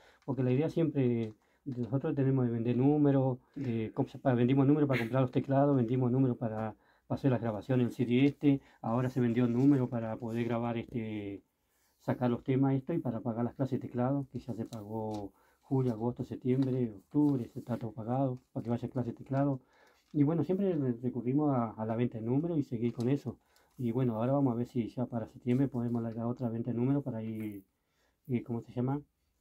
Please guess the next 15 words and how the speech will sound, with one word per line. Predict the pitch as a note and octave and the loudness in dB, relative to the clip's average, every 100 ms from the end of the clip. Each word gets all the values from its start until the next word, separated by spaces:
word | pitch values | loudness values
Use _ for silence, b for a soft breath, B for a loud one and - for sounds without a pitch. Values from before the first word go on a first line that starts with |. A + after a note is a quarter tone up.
| - | -8
Para | A2+ | -8
poder | - A#2 A#2 A2 | -4 -2 -2 -2
que | A#2+ | -6
siga | - B2 A2+ | -4 -2 -2
grabando | A2 G#2+ A#2 A2+ | -4 -4 -6 -6
algún | A2 A#2 | -4 -4
otro | - B2+ | -6 -8
tema | - A2 | -6 -4
más, | G#2 C3 | -4 -4
porque, | C#3 A2 - G2 F#2 _ _ _ _ _ _ _ _ A#2+ | -4 -8 -12 -18 -20 _ _ _ _ _ _ _ _ -18
eh, | G#2 G2 G2 F#2+ | -14 -12 -12 -12
siempre | - A#2 C3+ B2+ | -4 0 0 -2
tratamos | A#2+ A#2+ A2 G#2 | -4 -6 -6 -6
de | |
eso. | B2 | -14